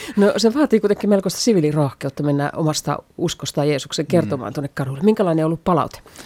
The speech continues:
Speaker 2: No puolestaan vastaan, että vois sanoa, että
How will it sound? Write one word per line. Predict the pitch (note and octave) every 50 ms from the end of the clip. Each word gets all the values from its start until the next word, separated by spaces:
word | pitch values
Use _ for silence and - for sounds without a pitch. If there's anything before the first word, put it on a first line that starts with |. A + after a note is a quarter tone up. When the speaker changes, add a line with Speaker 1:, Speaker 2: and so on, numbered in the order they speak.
| - - - -
Speaker 2:
No | F3+ F3+
puolestaan | F3 - G#3 E3 C3 B2 B2 - A#3 A3 E3+
vastaan, | B2+ A2 - - - - A#2 G#2 G2+ F#2+ F#2+
että | F#2 - - A#2+ A2+ A2 G2+ - - _ _ _ _ _ _ _ _ _ -
vois | D3+ C3+ C3+ C3 - -
sanoa, | F3+ E3+ D#3+ D#3 D3+ D3+
että | D3 C#3+ - - D3 C#3+ C#3 B2+ -